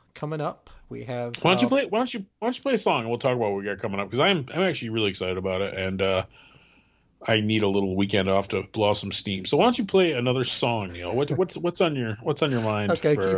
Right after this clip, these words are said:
Speaker 1: keep,
Speaker 2: uh
Speaker 1: keeping, <laughs> keeping up with the anti-Russian, anti-communist vibe. Um, I'm gonna <laughs> post my colors to the mast here. This is a, <laughs> this is,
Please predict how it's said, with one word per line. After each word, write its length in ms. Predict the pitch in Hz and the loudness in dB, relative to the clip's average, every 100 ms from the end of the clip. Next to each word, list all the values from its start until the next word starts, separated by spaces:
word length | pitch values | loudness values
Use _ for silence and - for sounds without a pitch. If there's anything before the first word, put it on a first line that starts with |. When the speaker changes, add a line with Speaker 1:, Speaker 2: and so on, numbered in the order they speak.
| 90 - - | 0 -4 -6
Speaker 1:
keep, 240 | 180 156 | -4 0
Speaker 2:
uh 80 | 147 | 2
Speaker 1:
keeping, 40 | 127 | 0
<laughs> 80 | - | 0
keeping 340 | - 151 151 | 0 2 4
up 180 | 139 139 | 2 4
with 160 | 147 135 | 2 2
the 140 | 139 127 | 4 6
anti-Russian, 680 | 135 131 117 120 120 139 | 6 4 4 4 2 0
anti-communist 720 | 120 120 120 117 120 127 135 139 | -2 -2 -4 -4 -2 -2 -4 -2
vibe. 340 | 135 131 135 - - - - | 0 0 0 -6 -20 -20 -12
Um, 480 | - 123 120 117 123 | -2 0 2 0 -4
I'm 160 | 131 123 | -6 -4
gonna 240 | 123 127 - - 117 - - | 0 0 -2 -12 -20 -20 -20
<laughs> 540 | - _ _ - - | -20 _ _ -20 -4
post 200 | - 151 139 | 2 2 2
my 120 | 135 | -2
colors 300 | 139 127 131 | 0 -2 -2
to 100 | 143 | -4
the 100 | 127 | -6
mast 360 | 120 123 - | -6 -8 -10
here. 260 | - 113 117 - - - | -10 -8 -8 -14 -20 -14
This 200 | - - | -10 -8
is 120 | 135 | -4
a, 60 | 131 - - | -4 -4 -4
<laughs> 40 | 156 | -2
this 240 | 143 - | -2 -2
is, 280 | 135 - | -4 -6